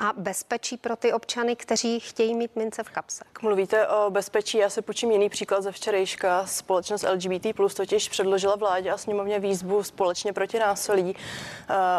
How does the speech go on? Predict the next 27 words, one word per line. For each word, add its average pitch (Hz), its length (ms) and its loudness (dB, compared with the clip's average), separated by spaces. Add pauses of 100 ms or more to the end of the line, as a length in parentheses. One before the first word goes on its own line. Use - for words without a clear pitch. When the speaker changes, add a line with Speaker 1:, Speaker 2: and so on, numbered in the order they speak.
Speaker 2:
ona 175 160 0
reaguje 190 560 2
na 180 420 2
střelbu 196 580 0
z 185 40 -4
minulých 190 340 0
dnů 214 140 -2
v 208 80 -6
Bratislavě 214 760 -2
a - 40 0
v - 80 -14
té 220 160 2
výzvě 190 420 0
požaduje 196 540 0
například 214 420 -2
novelizaci 196 520 0
trestního 202 380 -2
zákoníku 190 520 -2
a 208 60 -4
schválení 190 480 0
manželství 185 440 -6
pro 196 160 -2
všechny. 180 440 -2 (440)
Komunita 190 380 2
tím 202 440 2
pochopitelně 196 640 0
reaguje, 185 640 2